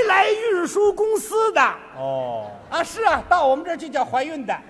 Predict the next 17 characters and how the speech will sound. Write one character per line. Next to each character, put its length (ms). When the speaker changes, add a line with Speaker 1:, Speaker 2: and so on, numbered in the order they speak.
Speaker 2:
<laughs> 1040
那 140
要 200
是 360
怀 240
来 180
轮 220
胎 200
厂 320
的 140
呢？ 220
Speaker 1:
那 120
就 120
怀 200
胎 280
了。 180
Speaker 2:
怀-， 100